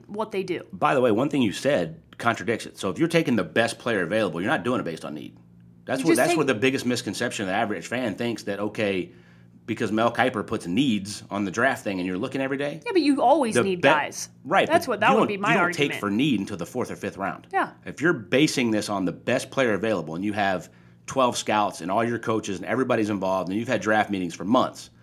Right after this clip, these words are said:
Speaker 2: you're taking the best player available, period, not based off need, period, based off of your board.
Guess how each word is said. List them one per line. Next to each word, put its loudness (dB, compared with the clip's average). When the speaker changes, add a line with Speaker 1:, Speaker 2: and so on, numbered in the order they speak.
Speaker 2:
you're -2
taking 0
the -2
best -2
player 0
available, -4
period, -4
not 2
based 2
off 4
need, 0
period, 4
based 0
off -4
of -6
your 0
board. -2